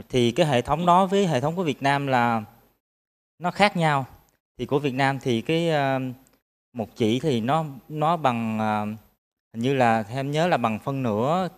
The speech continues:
cái thời lượng của, của E C T S. Cho nên tổng số nó sẽ là nhiều hơn rất là gấp đôi. Thì khi mà thiết kế cái chương trình, ví dụ chương trình E C E của Đại học Việt Đức và sau đó được kiểm định bởi asean đó,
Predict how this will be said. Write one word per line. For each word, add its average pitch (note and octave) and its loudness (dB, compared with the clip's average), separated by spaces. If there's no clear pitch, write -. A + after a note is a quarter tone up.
cái D#3+ -8
thời B2+ -2
lượng G#2+ 0
của, G#2+ -2
của A#2+ -4
E C#3 -8
C A#2+ -10
T C3+ -2
S. - -20
Cho A#2+ -12
nên C3+ -2
tổng B2 0
số F3+ 2
nó G3+ -2
sẽ B2 -2
là B2 2
nhiều A#2 0
hơn C3 -4
rất D#3 -4
là D3+ -2
gấp - -4
đôi. C3 6
Thì B2 -4
khi D3 -2
mà A2+ 2
thiết A3 -4
kế G#3+ 8
cái A3+ 6
chương F#3 0
trình, B2+ 2
ví D#3 2
dụ C3+ 4
chương D3 0
trình B2 0
E D#3 2
C - -4
E D#3+ 4
của B2+ 0
Đại B2+ 2
học A#2 0
Việt A#2+ -6
Đức F#3+ -2
và A#2+ 6
sau C#3+ 2
đó D#3 0
được C3+ -8
kiểm A#2+ -2
định B2+ -2
bởi C3+ 2
asean C#3+ 0
đó, D#3+ -2